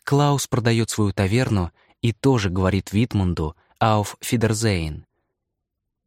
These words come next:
А Маргарита? Маргарита продала дом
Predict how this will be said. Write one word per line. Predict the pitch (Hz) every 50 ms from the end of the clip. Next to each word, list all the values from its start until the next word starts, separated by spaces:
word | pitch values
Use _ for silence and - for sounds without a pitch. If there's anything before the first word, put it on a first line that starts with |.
| _ _ _ _ _ _ -
А | 101
Маргарита? | 98 92 92 85 73 90 82 80 80 80 - - 98 101 - _ _ _ _ _ _ _ _ _ _ _ _ _ _ _ -
Маргарита | 92 92 98 92 117 123 147 170 160 - 110
продала | - - 90 98 95 95 90 82
дом | 82 104 127 143 143 135